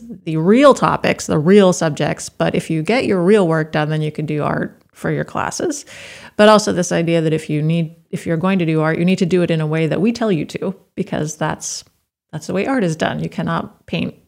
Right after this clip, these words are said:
purple horses and cows. Um, but, but perhaps the most interesting thing for me, I think, is that despite this,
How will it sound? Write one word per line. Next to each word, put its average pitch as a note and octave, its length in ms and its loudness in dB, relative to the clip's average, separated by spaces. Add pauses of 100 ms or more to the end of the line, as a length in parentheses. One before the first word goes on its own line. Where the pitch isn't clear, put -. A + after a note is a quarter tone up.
purple D#3+ 300 -6
horses D#3 380 -6
and - 140 -6
cows. - 460 -6 (720)
Um, E3 420 -4 (880)
but, G#3+ 120 -4
but A3 180 0
perhaps - 340 -4
the G#3 80 2
most G#3+ 360 2
interesting F3 460 -4
thing F3 200 -4
for F3 140 -6
me, A3+ 180 -2
I E3+ 100 0
think, - 580 -6 (480)
is F#3 380 0
that F3 540 -2
despite F#3+ 420 0
this, - 480 -2